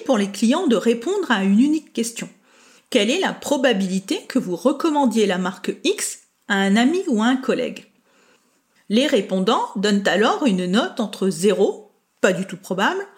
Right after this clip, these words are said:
ou dix, très probable. Appliqué à la formation, le N P S va permettre de savoir si l'apprenant recommanderait la formation qu'il vient de suivre à quelqu'un d'autre.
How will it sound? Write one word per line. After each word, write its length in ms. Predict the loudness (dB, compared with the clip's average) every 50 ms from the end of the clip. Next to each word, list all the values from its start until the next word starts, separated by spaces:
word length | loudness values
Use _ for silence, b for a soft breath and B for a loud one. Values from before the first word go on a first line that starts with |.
| B B B B B B
ou 120 | B -2 -2
dix, 500 | 0 0 0 -2 -2 -2 -6 -10 -12 -16 _ _ _ _ _ _ _
très 200 | -8 -4 -4 -4
probable. 520 | -2 -2 -4 -4 -4 -4 -6 -6 -8 -10 -14 _ _ _ _ _ _ _ _ _ _ _ _ _ _ _ _ _ _ _ _ _ _ _ _ _ _ _ _ -4
Appliqué 380 | -4 -4 -2 -4 -2 0 2
à 60 | 2
la 100 | 2 0
formation, 500 | 0 -2 -2 -2 0 -2 -2 -2 -4 -6 -8 -10 -10 -6
le 180 | -2 0 2
N 220 | 2 2 2 2 2
P 100 | 2 2
S 200 | 2 2 0 0
va 100 | -2 -2
permettre 560 | 0 0 2 4 4 4 2 2 0 -2 0
de 140 | 0 0 -2
savoir 480 | -2 -2 -2 0 2 2 0 0 -2
si 160 | -4 -6 -4
l'apprenant 580 | -2 -2 -2 -2 -2 0 2 4 4 4 2 2
recommanderait 680 | 0 0 0 0 2 0 2 2 2 0 0 0 0 0
la 100 | -2 -2
formation 560 | -2 -2 0 0 0 0 0 -2 -4 -6 -4
qu'il 180 | -2 -2 0
vient 140 | 0 0 0
de 60 | -2
suivre 280 | -2 -2 -2 -2 -2 -2
à 60 | -2
quelqu'un 380 | -2 -2 -2 -2 -2 -4 -6 -6
d'autre. 320 | -6 -8 -12 -14 -18 -20